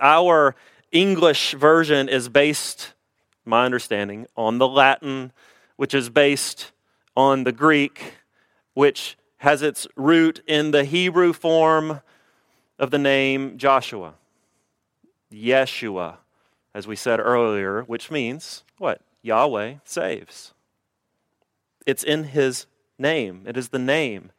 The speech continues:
of Jesus. Yahweh saves. It's not just who he is.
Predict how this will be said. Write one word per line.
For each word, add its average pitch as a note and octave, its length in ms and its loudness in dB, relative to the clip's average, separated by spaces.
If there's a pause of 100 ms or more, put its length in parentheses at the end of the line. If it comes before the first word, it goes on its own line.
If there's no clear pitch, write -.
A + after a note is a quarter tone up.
(340)
of A#2+ 120 -4
Jesus. A#2 580 -6
Yahweh A#2 680 0 (260)
saves. D#3 480 0
It's B2 160 -8
not D3+ 220 2
just D3+ 480 0
who D#3+ 180 -2
he C#3 220 -4
is. G#2+ 460 -4